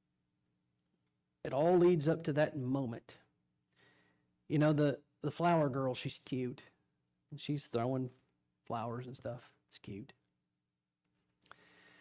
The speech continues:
The ring bearer, that's a little iffy and sketchy sometimes. Is he actually gonna make it down the, down the aisle, or is he gonna cry and throw a fit and drop on the floor and all this other stuff?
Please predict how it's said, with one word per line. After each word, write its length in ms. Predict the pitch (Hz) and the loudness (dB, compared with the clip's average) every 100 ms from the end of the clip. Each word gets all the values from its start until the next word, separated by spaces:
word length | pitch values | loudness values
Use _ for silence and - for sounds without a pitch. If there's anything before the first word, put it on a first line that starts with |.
| _ _ _ | _ _ _
The 80 | 175 | 2
ring 240 | 175 190 175 | 6 8 8
bearer, 420 | 175 175 196 196 - _ _ - | 10 10 8 4 -8 _ _ -6
that's 200 | 156 - | -2 2
a 40 | |
little 220 | 175 165 - | 4 4 4
iffy 320 | 170 - 170 | 2 2 2
and 100 | 156 | 2
sketchy 340 | 165 147 - | 2 0 0
sometimes. 760 | 147 151 143 135 151 165 - - | 0 0 0 0 -2 -4 -10 -6
Is 180 | 143 127 | -4 0
he 140 | 139 | 0
actually 280 | 139 - 143 | 0 -2 -4
gonna 200 | 147 156 | 0 2
make 220 | 151 151 | 2 2
it 80 | 190 | 0
down 280 | 143 151 160 | 0 2 2
the, 160 | 156 - _ _ _ _ _ _ _ - | 2 -2 _ _ _ _ _ _ _ 0
down 200 | 147 175 | 4 6
the 120 | 175 | 6
aisle, 400 | 147 151 156 143 | 4 4 2 0
or 80 | 139 | 0
is 60 | |
he 80 | 143 | 2
gonna 160 | 147 151 | 2 0
cry 420 | - 135 131 135 | 0 -2 0 0
and 260 | 139 139 139 | -2 -4 -4
throw 160 | 123 | -4
a 60 | 147 | -4
fit 400 | - 117 123 151 | -4 -4 -4 -6
and 360 | 151 131 135 123 | -8 -6 -8 -4
drop 260 | 131 135 | -4 -4
on 60 | 139 | -4
the 60 | |
floor 460 | 147 117 123 123 131 | -6 -8 -6 -4 -4
and 80 | 127 | -6
all 140 | 117 | -8
this 80 | 123 | -10
other 140 | 135 | -12
stuff? 280 | - - - | -14 -18 -20